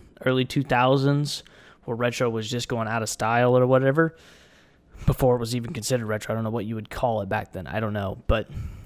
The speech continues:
it's in style right now, and it's something I've always vibed with, so, you know, I wanna, I wanna streamline all of my,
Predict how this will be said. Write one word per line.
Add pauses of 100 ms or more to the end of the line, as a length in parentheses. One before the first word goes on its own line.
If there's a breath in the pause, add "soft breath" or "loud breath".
(160 loud breath)
it's
in
style
right
now,
and
it's
something
I've
always
vibed
with, (320 loud breath)
so, (800 soft breath)
you
know,
I
wanna,
I
wanna
streamline
all
of
my,